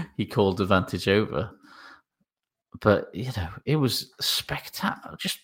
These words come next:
remarkably thick. Like, full on, never let this man near international rugby ever again thick.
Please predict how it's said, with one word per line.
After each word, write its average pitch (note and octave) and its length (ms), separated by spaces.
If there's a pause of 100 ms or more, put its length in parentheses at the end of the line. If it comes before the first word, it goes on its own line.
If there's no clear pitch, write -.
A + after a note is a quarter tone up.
(260)
remarkably D#3 880
thick. - 640 (800)
Like, A#2+ 460 (280)
full E3 400
on, A#2+ 380
never B2+ 400
let A#2+ 200
this G2+ 200
man G#2 260
near G2 180
international G2 520
rugby F#2 280
ever F#2+ 240
again B2+ 400
thick. - 540